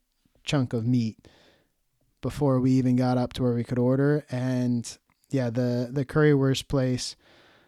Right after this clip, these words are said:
that was supposed to be a good currywurst place wasn't even as good as the one that we had had on the break from the walking tour, which wasn't,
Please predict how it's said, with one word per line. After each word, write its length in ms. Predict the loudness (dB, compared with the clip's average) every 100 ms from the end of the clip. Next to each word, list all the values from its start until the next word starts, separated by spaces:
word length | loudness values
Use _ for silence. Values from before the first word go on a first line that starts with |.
| _ _ _ _ _
that 100 | -6 -2
was 140 | -4
supposed 340 | -2 0 0
to 60 | 0
be 120 | 0
a 60 | 0
good 360 | 2 2 0 -4 _ _ _ -8
currywurst 520 | -4 0 0 -2 -2
place 480 | 0 0 0 -4 -8 _ _ _ _ -6
wasn't 380 | 0 2 2
even 220 | 2 2 2
as 160 | 0
good 220 | 0 0
as 180 | 2 -2
the 100 | 0
one 180 | 2 2
that 100 | 0
we 100 | 0
had 80 | -2
had 440 | -2 -4 -2 -4 -4
on 680 | -4 -2 -2 -2 -4 -6 -8
the 60 |
break 260 | -2 0 0
from 140 | -2
the 80 | 0
walking 420 | 2 0 0 -2
tour, 180 | -2 -2
which 180 | -2 -2
wasn't, 460 | -2 -2 0 -4